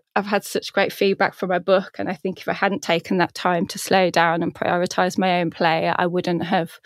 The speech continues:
come to writing. I also did, um, a really powerful therapeutic course called The Artist's Way. It's a book by Julia Cameron, and I did it as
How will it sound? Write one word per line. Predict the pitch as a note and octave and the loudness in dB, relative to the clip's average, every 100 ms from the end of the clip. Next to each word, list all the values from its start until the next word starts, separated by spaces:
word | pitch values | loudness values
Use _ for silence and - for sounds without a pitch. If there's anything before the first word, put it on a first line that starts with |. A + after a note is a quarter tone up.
| - - _ | -20 -20 _
come | - G3 F3 | -4 -2 0
to | F#3 | 0
writing. | F#3 F#3+ F#3+ - G3 G#3+ C#4 - - - - - - | 2 2 0 -2 -2 -2 -4 -8 -20 -18 -16 -6 2
I | A3 | 4
also | A#3+ - G#3+ | 4 2 0
did, | G3 G3 F#3+ - - | 2 0 -2 -4 -4
um, | F#3 F3 E3+ E3+ - - | 0 0 0 -4 -6 -8
a | |
really | F3 G3+ G3+ G3+ | -2 0 0 -2
powerful | - F3 F3 - - F3+ F3 E3+ - _ _ _ | 0 2 2 -2 -4 -2 0 -2 -6 _ _ _
therapeutic | - F#3+ F#3 - G3 F#3+ - - | 0 2 2 -2 -4 -4 -4 -6
course | - G3 G3 B3 - - - _ - | -2 0 2 0 -2 -12 -16 _ -6
called | - F#3 F3+ | 0 2 2
The | - - | 0 4
Artist's | F#3 F#3+ - G#3+ - | 4 2 -4 -8 -2
Way. | F3+ F#3+ C4 - _ _ _ _ | 0 2 0 -4 _ _ _ _
It's | E3 - | -10 -6
a | F3 | -4
book | E3 - - - | -4 -4 -10 0
by | F3+ | 2
Julia | F3+ F#3+ F3+ F3+ | 2 0 2 0
Cameron, | - G3 F3 F3 F3 | 2 0 2 0 0
and | - F3 F3 E3+ | 0 0 0 2
I | F3 F3 | 2 0
did | E3+ E3+ E3+ | 0 -2 0
it | - | -2
as | - E3+ E3+ | 0 0 -2